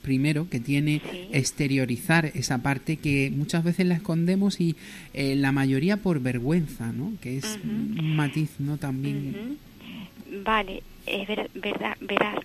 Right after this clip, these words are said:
Speaker 2: para mí, en mi experiencia,
Speaker 1: Ujú.
Speaker 2: antes de la exteriorización del amor,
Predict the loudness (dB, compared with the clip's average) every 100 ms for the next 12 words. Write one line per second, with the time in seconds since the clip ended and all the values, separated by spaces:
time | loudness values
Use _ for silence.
0 | -2 -2 -2 0 0 -2 -6 -8 -4 0
1 | 0 0 -4 -2 0 0 -2 -6 -14 -14
2 | 0 2 2 0 -6 -14 -16 -4 -2 0
3 | 0 0 -2 -4 -4 -2 -2 -2 -4 -2
4 | 0 0 -2 -4 -6 -6 -4 -4 -4 -8
5 | -8 -8 -8